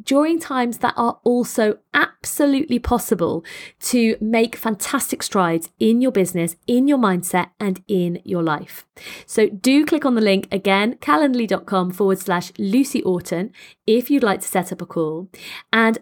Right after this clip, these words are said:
also do remember two more things. The first is that you can absolutely download this guide. Again, the link is in the show notes. And keep your eyes peeled, finally, for my masterclass, which is coming soon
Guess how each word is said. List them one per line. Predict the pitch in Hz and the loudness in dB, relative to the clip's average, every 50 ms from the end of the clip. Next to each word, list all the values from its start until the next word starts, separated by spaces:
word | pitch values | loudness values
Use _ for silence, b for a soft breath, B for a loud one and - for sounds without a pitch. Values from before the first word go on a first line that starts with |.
| _ | _
also | - 254 269 294 294 294 - 311 311 320 - - 196 185 - | 2 4 4 4 4 2 2 2 2 2 0 -4 -8 -4 0
do | - 247 269 285 | 2 4 4 6
remember | 302 311 311 262 240 226 202 214 214 | 4 4 4 2 2 2 2 0 0
two | - - - - 254 247 | 0 -4 -6 -2 0 2
more | 254 269 285 | 2 2 2
things. | 285 - 208 185 180 175 185 196 - | 0 0 0 0 0 0 -2 -2 -2
The | - 208 | -2 -4
first | 208 - - 233 214 220 262 262 - - - | -4 -2 0 2 2 2 2 0 -2 -4 -4
is | 240 - | -4 -2
that | 226 - - | -2 -4 -4
you | 214 190 | -4 -6
can | - 202 196 - - | -4 -6 -6 -4 -2
absolutely | 247 285 - - - - 285 277 - - 233 | 0 0 0 -2 -4 -2 -2 -2 -2 -2 -2
download | 190 214 190 190 190 202 196 190 | 0 2 2 2 2 0 -2 0
this | - 190 185 | -2 -4 -4
guide. | - - 294 294 311 320 320 311 320 - | -2 0 2 2 4 4 2 0 0 -2
Again, | - 190 - - 202 202 202 202 214 - | -4 -4 -2 0 0 0 0 -2 -2 -2
the | - 190 | -2 -2
link | 185 185 202 220 226 233 - - | 0 0 2 0 0 -2 -2 -4
is | - 190 185 - | -4 -4 -4 -4
in | 190 180 175 175 | -4 -4 -4 -4
the | 170 | -6
show | - - - 240 247 | -4 -2 0 0 2
notes. | 247 247 240 - - - - - B B B B B B B B | 2 2 0 0 -4 -8 -14 -16 B B B B B B B B
And | 208 214 214 - - | -2 -2 -2 -4 -8
keep | - - - 254 247 247 - - - 226 | -10 -4 -2 0 0 0 -2 -6 -4 0
your | 269 262 - - | 0 0 0 0
eyes | - 208 202 202 196 196 196 | 0 0 2 2 2 0 0
peeled, | - - 220 220 185 170 160 160 - - | -2 0 2 2 2 2 0 -2 -6 -8
finally, | - - - 214 233 277 277 233 185 160 156 160 175 - B B B B B | -10 -4 0 0 2 4 4 2 2 2 0 -2 -4 -8 B B B B B
for | B - - - 233 226 233 233 - - | B -6 0 2 4 4 4 4 2 -2
my | 220 208 202 | -4 -4 -2
masterclass, | 208 202 196 190 - - 185 - 170 160 156 - - - | -2 -2 -2 -4 -6 -8 -6 -4 -4 -4 -4 -6 -10 -4
which | 220 196 190 196 - - | 0 0 0 0 0 -4
is | 226 - | -6 -4
coming | - - 208 190 190 190 | -2 0 2 2 2 0
soon | - - 190 185 180 165 | 0 2 2 2 2 2